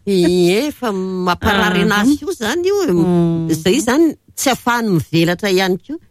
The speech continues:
Speaker 1: Loza mandindona anazy rery ihany koa zany hoe tokony hiova ve za sa tsy tokony hiova, satria izy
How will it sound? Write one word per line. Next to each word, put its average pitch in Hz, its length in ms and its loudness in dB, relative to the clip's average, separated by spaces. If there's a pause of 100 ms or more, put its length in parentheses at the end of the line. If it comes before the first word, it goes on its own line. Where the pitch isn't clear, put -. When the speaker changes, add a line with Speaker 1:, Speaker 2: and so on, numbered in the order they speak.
(120)
Speaker 1:
Loza 208 340 2
mandindona 175 600 0
anazy 165 380 0
rery 170 260 2
ihany 175 220 2
koa 339 180 0
zany 240 300 0
hoe 302 240 -2 (720)
tokony 254 380 4
hiova 285 240 2
ve 233 140 0
za 214 200 0
sa 262 160 -2
tsy - 140 -10
tokony 214 480 0
hiova, 233 320 0
satria 226 800 0 (500)
izy 240 180 2